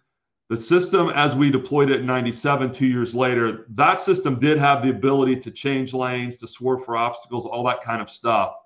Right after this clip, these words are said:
But those were not, uh, those weren't, like, intelligent actions based on the environment. Those were pre-programmed sort of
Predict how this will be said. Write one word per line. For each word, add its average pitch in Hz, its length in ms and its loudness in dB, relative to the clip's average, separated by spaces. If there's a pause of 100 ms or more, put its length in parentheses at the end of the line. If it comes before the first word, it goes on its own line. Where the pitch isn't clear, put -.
(360)
But 117 160 -4
those 165 320 6
were 143 640 4 (400)
not, 143 680 2 (240)
uh, 120 140 -4 (240)
those 139 260 0
weren't, 160 400 0
like, 123 280 -2
intelligent 143 760 -2
actions 131 520 -4
based 127 320 -4
on 117 100 -8
the 113 80 -6
environment. 120 560 -4
Those 131 240 0
were 117 100 0
pre-programmed 120 1200 -2 (520)
sort 135 320 2
of 117 340 -2